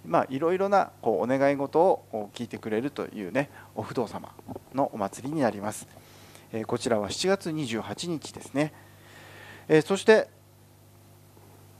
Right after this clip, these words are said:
地元の人たちが町を元気にということで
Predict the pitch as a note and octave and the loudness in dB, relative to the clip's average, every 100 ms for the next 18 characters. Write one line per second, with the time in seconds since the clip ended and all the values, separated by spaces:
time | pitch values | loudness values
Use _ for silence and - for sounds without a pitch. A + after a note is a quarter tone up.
0 | - D3 A3 B3+ B3+ A#3+ B3+ G#3 D3+ C3 | -8 0 2 6 4 4 2 2 6 6
1 | - - - - - - - - A#2+ - | 4 -6 -20 -20 -20 -20 -14 -6 -2 4
2 | F#3 A2 - - - D3 F#3 D3+ B2+ - | 6 6 -2 -18 -6 -4 -4 -4 -6 -6
3 | - A#2 A#2+ A#2 A#2 A2+ D#3 - | -4 -2 0 -2 2 6 6 6